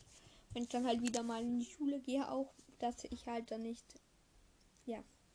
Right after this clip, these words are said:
Stress habe mit Podcast. <laughs> Ja, und mein großes Ziel, m, tausend Wiedergaben bis Ostern zu schaffen, m, haben wir nicht erfüllt. <laughs> Wir sind jetzt bei neunhundertneun,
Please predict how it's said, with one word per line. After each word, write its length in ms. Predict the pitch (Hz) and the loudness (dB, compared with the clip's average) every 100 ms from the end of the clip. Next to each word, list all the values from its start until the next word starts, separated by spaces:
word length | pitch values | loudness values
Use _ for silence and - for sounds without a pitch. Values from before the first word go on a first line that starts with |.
| - | -20
Stress 280 | - 370 - | -2 0 0
habe 180 | 226 269 | -2 -6
mit 80 | |
Podcast. 420 | - 440 220 - 294 | -4 -4 -6 -2 0
<laughs> 40 | 302 - - - - - - - _ _ - - - - - - - | 0 -2 -20 -20 -20 -20 -20 -20 _ _ -20 -20 -20 -20 -20 -20 -12
Ja, 220 | 233 214 - - - - - | -10 -10 -14 -20 -20 -20 -8
und 360 | - 262 254 | -2 0 0
mein 240 | 247 247 240 | -2 -4 -2
großes 360 | 247 247 - | -4 -6 -10
Ziel, 420 | - 262 254 247 - - _ _ - - - - - | -10 -2 2 2 2 -8 _ _ -20 -20 -20 -14 -6
m, 240 | 240 233 - - - | -4 -4 -12 -20 -14
tausend 280 | - 262 269 | -4 -2 0
Wiedergaben 400 | 262 254 247 262 | 0 0 0 0
bis 160 | 254 - | -2 0
Ostern 420 | 294 285 269 240 | 0 0 -4 -8
zu 180 | - - | -12 -8
schaffen, 420 | 247 240 240 233 233 - - - - - - - - - _ _ _ - | -4 -4 -2 -6 -6 -14 -20 -20 -20 -20 -20 -20 -20 -20 _ _ _ -12
m, 200 | 254 233 - _ - - | -10 -10 -12 _ -20 -10
haben 140 | 302 262 | -4 -2
wir 80 | 196 | -4
nicht 200 | 208 - | -8 -8
erfüllt. 380 | 226 233 220 - | -2 0 0 0
<laughs> 1400 | 247 247 - - - - - - - - - - - - | -2 -2 -4 -20 -20 -20 -20 -20 -20 -20 -20 -20 -20 -4
Wir 100 | 277 | 0
sind 140 | 269 269 | 2 2
jetzt 200 | 262 254 | -2 -4
bei 120 | 233 | -8
neunhundertneun, 1000 | 233 220 226 247 226 208 202 196 202 | -6 -4 -2 -2 -4 -8 -8 -10 -8